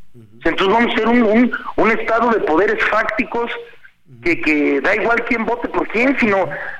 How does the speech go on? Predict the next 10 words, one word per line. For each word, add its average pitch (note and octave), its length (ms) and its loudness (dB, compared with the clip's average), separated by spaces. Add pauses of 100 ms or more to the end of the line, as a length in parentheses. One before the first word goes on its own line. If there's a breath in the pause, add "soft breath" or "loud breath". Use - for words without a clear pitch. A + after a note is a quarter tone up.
(100)
de, D#3+ 100 2 (260)
incluso A3 560 2
aún C4 140 0
ganando C4 400 0
con A#3 160 2
los G#3 140 0
votos, G#3+ 280 -2
no A3+ 80 0
me A#3+ 140 2
gustas, A#3 340 2